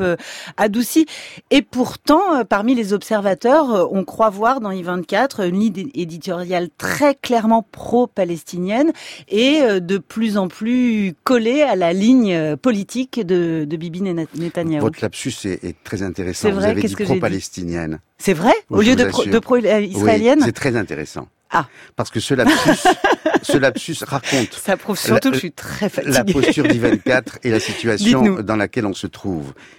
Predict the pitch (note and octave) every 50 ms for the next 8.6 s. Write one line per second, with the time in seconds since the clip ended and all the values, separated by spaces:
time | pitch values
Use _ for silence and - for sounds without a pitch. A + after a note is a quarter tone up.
0 | - G2+ G2+ A2 A#2+ B2 A#2+ - - A#2+ - - - - A2+ F2+ F#2 F#2 F#2 G2
1 | F#2+ G2 F#2+ - G#2 F#2 E2 E2+ D#2+ F2 E2+ - - - A2+ G#2 - G3+ F#3 -
2 | G3+ G#3+ - G#2 E2+ - - F#2 - - - - _ _ _ _ - G2+ F#2 -
3 | F#2 - - B2+ A2+ - A#2+ E2+ G2 F#2+ E2+ F2 E2+ E2 F2 D#2+ D2+ E2+ E2+ -
4 | B2+ A2 - - - - - - G2+ F2 F#2+ C3+ - - - F#2+ D#2 D#2 E2 -
5 | _ _ _ _ _ _ _ - D#3 C#3 - - A2 - - G2 - - - A#2+
6 | A#2 G#2+ - _ _ - - - C#3 C#3+ - D#3+ C#3+ C#3 B2+ - - - C3+ A#2+
7 | A2 G2 E2+ D#2+ - F2+ F2+ F#2 F#2 F2+ - - A#2 A#2 - _ _ _ - F#2+
8 | G2+ - - F#2+ - - - D#2 C#2+ C#2 C#2+